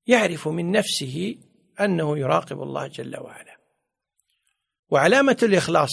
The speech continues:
في العلم أمران: أن الإنسان يطلبه لوجه الله جل وعلا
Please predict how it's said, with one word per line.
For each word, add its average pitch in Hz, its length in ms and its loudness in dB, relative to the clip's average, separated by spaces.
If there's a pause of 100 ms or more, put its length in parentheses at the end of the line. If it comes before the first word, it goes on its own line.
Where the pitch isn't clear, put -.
في 208 80 4
العلم 226 420 4 (340)
أمران: 247 340 0 (880)
أن 214 180 6
الإنسان 170 440 0
يطلبه 190 800 4 (800)
لوجه 160 400 2
الله 156 380 4
جل 147 300 0
وعلا 131 440 0